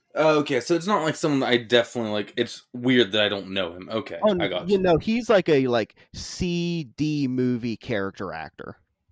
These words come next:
Speaker 1: Okay, I wanted to make sure, like, I wasn't somehow, like, missing the boat here.
Speaker 2: No, this is just a weird one where it's, like, one of those weird actors where, like, I could see, like, Brad Pitt standing on that street corner and the exact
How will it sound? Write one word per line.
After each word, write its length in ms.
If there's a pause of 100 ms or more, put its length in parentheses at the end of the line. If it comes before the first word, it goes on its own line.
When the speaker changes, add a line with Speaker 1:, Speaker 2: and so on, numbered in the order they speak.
(140)
Speaker 1:
Okay, 480
I 120
wanted 160
to 80
make 180
sure, 220
like, 160
I 40
wasn't 280
somehow, 260
like, 160
missing 380
the 60
boat 260
here. 320 (480)
Speaker 2:
No, 240
this 220
is 80
just 260
a 80
weird 480
one 260
where 180
it's, 140
like, 260 (360)
one 180
of 60
those 180
weird 300
actors 480
where, 120
like, 200
I 100
could 180
see, 220
like, 240
Brad 340 (100)
Pitt 340
standing 480
on 160
that 280
street 300
corner 480 (260)
and 200
the 100
exact 480